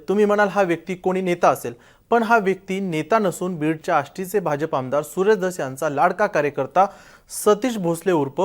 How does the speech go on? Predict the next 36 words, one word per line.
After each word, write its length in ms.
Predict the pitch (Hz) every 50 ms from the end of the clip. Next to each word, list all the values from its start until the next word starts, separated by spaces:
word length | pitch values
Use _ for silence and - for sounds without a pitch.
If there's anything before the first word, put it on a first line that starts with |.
| 185 190
खोक्या 280 | - 233 233 - 214 165
आहे. 140 | 139 135 135 - - - - - - 208
तो 40 |
आता 300 | 202 190 185 185 180 226
का 260 | 202 - - 196 226 240
चर्चेत 380 | 240 254 233 - - 214 -
आलाय, 260 | 185 165 151 143 147
त्याचे 340 | 151 151 156 139 139 - 160
व्हिडिओ 260 | 147 143 151 175 180
का 220 | 175 180 208 220 233
व्हायरल 300 | 214 208 208 208 208 190
होत 140 | 170 175 175
आहेत, 200 | 180 156 156 165 160 - -
हेच 160 | 170 170 170
आपण 220 | 180 151 - 156 160
या 80 | 160
व्हिडिओत 240 | 151 143 139 147 165
पाहणार 300 | 165 - 196 190 190 170
आहोत. 120 | 143 127 127 - - - - _ _ - -
नमस्कार, 400 | 196 220 226 226 - 226 202 190
मी 120 | 190 185
स्वानंद 320 | 185 - 165 160 160 160
विकट, 240 | 156 147 - 160 160 156 - -
तुम्ही 160 | 214 208 214 202
पाहतात 340 | 202 170 151 147 - 170 170 -
मुंबई 300 | 208 202 214 202 175 147
तक. 120 | 127 - 117 - - - - - - -
बीडच्या 320 | 196 220 233 214 - 220 220
संतोष 340 | 214 - 180 170 190 190 175
देशमुख 380 | 175 170 - 190 185 180 -
हत्या 200 | 156 - - 147
प्रकरणात 280 | 147 156 139 156 160 160
भाजप 400 | 156 151 147 147 - 202 - 185
आमदार 260 | 160 151 156 160 160
सुरेश 340 | 156 - - 147 143 151 143
धस 220 | 135 139 135 -